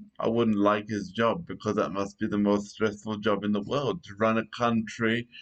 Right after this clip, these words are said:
and have people, have, have people, um, some people for you, some people against you, some people who don't, who don't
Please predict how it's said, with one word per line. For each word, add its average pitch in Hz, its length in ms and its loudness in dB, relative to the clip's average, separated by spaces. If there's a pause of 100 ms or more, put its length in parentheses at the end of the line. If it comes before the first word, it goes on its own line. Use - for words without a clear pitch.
(240)
and 110 180 0
have 117 240 2
people, 120 480 0 (360)
have, 123 200 4 (320)
have 123 260 0
people, 123 580 0 (480)
um, 110 360 4
some 123 480 2 (100)
people 135 380 0 (240)
for 127 200 6
you, 123 300 2 (260)
some 117 440 0
people 120 300 0
against 120 640 0
you, 123 240 4
some 110 420 2
people 120 380 2
who 117 140 2
don't, 117 380 0 (500)
who 127 100 2
don't 120 380 2